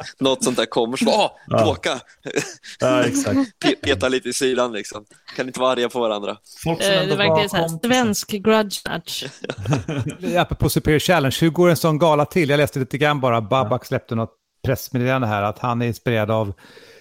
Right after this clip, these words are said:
Speaker 4: kampsport, eller så här, kampsportsfilmer när han växte upp,
Speaker 1: Ja.
Speaker 4: och det skulle påminna om det, för det är en stor arena de ska vara i, va? Men det är ingen
Speaker 1: Mm.
Speaker 4: publik.
Speaker 1: Jag vet inte om det kommer vara en stor arena, jag har ingen aning faktiskt. De, arenan ska i alla fall återspegla gamla kampsportsfilmer, så att jag vet inte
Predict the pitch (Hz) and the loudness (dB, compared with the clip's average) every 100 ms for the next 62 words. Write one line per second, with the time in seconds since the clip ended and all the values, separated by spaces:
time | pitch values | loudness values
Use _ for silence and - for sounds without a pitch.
0 | _ - 190 113 - - 196 - 165 180 | _ 0 2 0 -6 2 2 2 2 2
1 | 139 - 160 - - - 220 151 127 123 | 2 2 0 0 0 2 2 2 2 2
2 | 127 - 185 135 104 131 - 143 - 180 | 0 2 2 2 0 -2 0 0 2 2
3 | 135 175 185 113 101 - 143 151 151 - | 2 2 2 2 0 0 0 2 0 -2
4 | - 180 196 180 170 - _ 160 160 151 | 2 4 4 4 2 -2 _ 0 2 2
5 | 139 185 - 165 110 104 98 120 117 131 | 2 0 2 2 2 0 0 -2 -2 0
6 | 135 131 123 127 185 - - _ _ _ | 2 2 0 -2 -2 -4 -12 _ _ _
7 | - - _ _ _ 117 - 285 143 123 | -20 -20 _ _ _ -6 -4 -4 -4 -2
8 | 123 110 104 - 113 107 104 113 160 127 | -2 -2 -4 -4 -2 0 -2 -2 -4 -4
9 | 202 110 175 202 117 107 - - 127 123 | -6 -6 -8 -8 -8 -10 -10 -10 -10 -10
10 | - 147 143 165 131 175 - 147 139 127 | -8 -4 -2 -2 -4 -6 -6 -6 -4 -2
11 | 120 110 - 117 113 110 110 107 120 113 | -2 -4 -4 -2 0 -2 -4 -4 -6 -8
12 | - 101 - 151 180 120 120 - _ _ | -8 -10 -6 -6 -6 -4 -4 -6 _ _
13 | _ _ - 123 202 135 131 123 | _ _ -4 -4 -4 -6 -4 -4